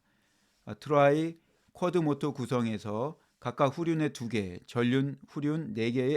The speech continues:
액센트 모터가 장착되어 뛰어난 파워와 주행 거리를 제공합니다. 엔듀로 모터는 비용 절감과 효율성을 중점으로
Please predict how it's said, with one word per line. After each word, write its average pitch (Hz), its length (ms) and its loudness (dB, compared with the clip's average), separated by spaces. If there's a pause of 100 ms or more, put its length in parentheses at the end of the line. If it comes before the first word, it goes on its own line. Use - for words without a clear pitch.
액센트 139 340 -4
모터가 120 460 -2
장착되어 123 720 -4 (520)
뛰어난 151 460 4
파워와 135 480 4
주행 127 300 2
거리를 120 340 2
제공합니다. 98 760 -6 (760)
엔듀로 151 360 2
모터는 139 440 2
비용 139 300 2
절감과 127 560 2
효율성을 151 560 2
중점으로 120 680 -2